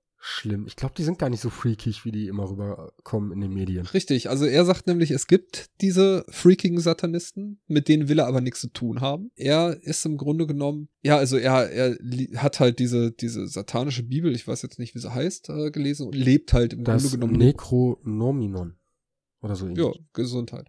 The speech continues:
Speaker 2: Und lebt halt im Grunde genommen das, was da drin vermittelt wird. Und er sagt, diese ganzen Geschichten von wegen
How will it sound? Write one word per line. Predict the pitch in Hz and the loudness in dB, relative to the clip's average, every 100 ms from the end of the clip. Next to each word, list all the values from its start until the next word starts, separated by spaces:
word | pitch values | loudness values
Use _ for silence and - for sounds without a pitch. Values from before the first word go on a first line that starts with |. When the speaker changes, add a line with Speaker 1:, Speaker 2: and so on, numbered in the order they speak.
| - | -8
Speaker 2:
Und | 117 127 123 127 | 0 2 2 -2
lebt | - 123 135 165 - | -4 4 4 4 2
halt | 139 - | 0 0
im | 123 | -4
Grunde | 127 143 | -2 0
genommen | 131 120 117 | 0 -2 -2
das, | 127 131 - | -2 -2 -2
was | 123 | -2
da | - | 0
drin | 117 120 117 | -2 -4 -4
vermittelt | - 117 135 120 107 - | -2 -2 -2 -2 -6 -10
wird. | 85 87 - | -16 -16 -16
Und | - | -8
er | 110 | -6
sagt, | 113 117 - | -2 -4 -4
diese | 127 120 | -6 -4
ganzen | 117 120 131 - 123 120 117 | -2 -4 -6 -8 -8 -8 -10
Geschichten | 113 - - - 123 | -6 -6 -6 -8 -12
von | - 120 120 | -8 -8 -4
wegen | 120 117 117 | -4 -4 -8